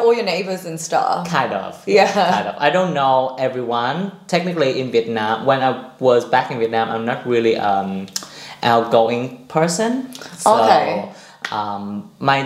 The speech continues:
Speaker 2: dad worked in the government, so he's, like, the governor, so he's basically has a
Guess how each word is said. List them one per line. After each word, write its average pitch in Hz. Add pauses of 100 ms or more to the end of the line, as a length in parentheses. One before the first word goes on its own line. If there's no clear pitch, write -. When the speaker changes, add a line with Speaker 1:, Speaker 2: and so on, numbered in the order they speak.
(120)
Speaker 2:
dad 147
worked 156
in 110
the 101
government, 196 (160)
so 104 (260)
he's, 123
like, 101 (720)
the 110
governor, 135
so 110
he's 113 (260)
basically 113
has 120
a 104